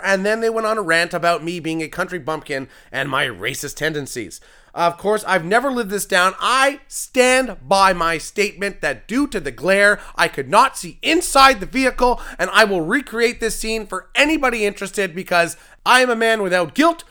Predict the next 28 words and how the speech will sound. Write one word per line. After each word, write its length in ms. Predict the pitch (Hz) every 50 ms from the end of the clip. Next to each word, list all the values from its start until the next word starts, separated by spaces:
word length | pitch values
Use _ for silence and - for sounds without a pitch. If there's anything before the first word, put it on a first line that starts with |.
| _ _ -
without 320 | 143 160 160 156 151 151
shame, 380 | - - - 262 262 254 247 220 -
and 200 | 170 170 170 160
without 540 | 160 185 185 - - 185 214 214 208 - -
regret. 600 | - 214 180 131 - 127 147 214 214 175 - - - _ _ _ _ _ -
Now, 80 | 113
we 180 | 107 131 190 208
are 140 | 202 190 156
burning 400 | 123 - 190 220 262 254 247 196
through 100 | 196 175
the 80 | 165
time. 240 | - 160 147 135 143
No 100 | 170 214
wonder 300 | 226 277 311 330 320 285
I 100 | 247 247
couldn't 220 | - - 247 214
record 380 | 190 190 - - 202 202 180 160
this 160 | 185 175 170
drunk. 360 | - - 165 165 165 165 - - -
I 140 | 165 185
don't 180 | 185 180 175 147
think 140 | 175 180 165
I'd 160 | 165 170 143
be 80 | 160 165
able 100 | 160 156
to 80 | 165 156
follow 360 | - - 180 180 175 170 156
the 320 | 135 143 156 156 151 -